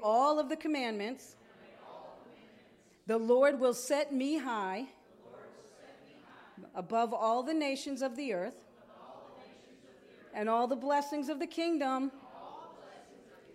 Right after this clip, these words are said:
shall come upon me and overtake me.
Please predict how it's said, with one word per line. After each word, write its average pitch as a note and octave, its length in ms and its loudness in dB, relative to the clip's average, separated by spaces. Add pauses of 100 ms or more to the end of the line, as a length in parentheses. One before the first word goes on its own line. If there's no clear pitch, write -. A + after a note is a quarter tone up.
(300)
shall C4 240 4
come C#4+ 340 2
upon C#4+ 600 4
me B3 380 -2 (1000)
and B3+ 200 2
overtake B3+ 800 4
me. G#3+ 360 -2